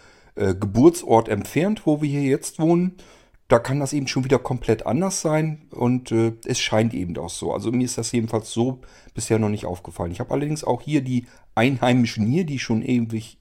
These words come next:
hier wohnen und hier auch aufgewachsen sind,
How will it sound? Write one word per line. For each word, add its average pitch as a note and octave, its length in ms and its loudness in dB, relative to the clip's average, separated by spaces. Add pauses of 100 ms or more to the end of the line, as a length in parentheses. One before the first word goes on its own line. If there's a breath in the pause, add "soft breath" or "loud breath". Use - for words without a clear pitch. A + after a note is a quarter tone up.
hier G#2 400 0
wohnen C3 280 0
und G#2+ 160 -2
hier - 220 -4
auch - 260 -6
aufgewachsen B2+ 600 -2
sind, A#2+ 200 -4